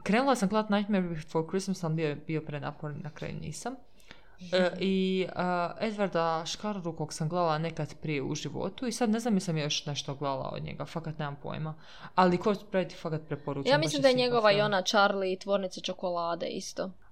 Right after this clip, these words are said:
Speaker 1: A, ali ova nova sa
Speaker 2: Sa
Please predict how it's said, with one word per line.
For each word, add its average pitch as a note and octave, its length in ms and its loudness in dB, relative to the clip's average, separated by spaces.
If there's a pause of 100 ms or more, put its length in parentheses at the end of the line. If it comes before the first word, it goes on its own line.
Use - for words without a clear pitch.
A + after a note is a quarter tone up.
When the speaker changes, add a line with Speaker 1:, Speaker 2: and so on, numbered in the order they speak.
Speaker 1:
A, C4 440 0 (180)
ali G#3 240 10
ova G#3 160 6
nova D3+ 400 4
sa C#3+ 400 -6 (320)
Speaker 2:
Sa F#3 840 0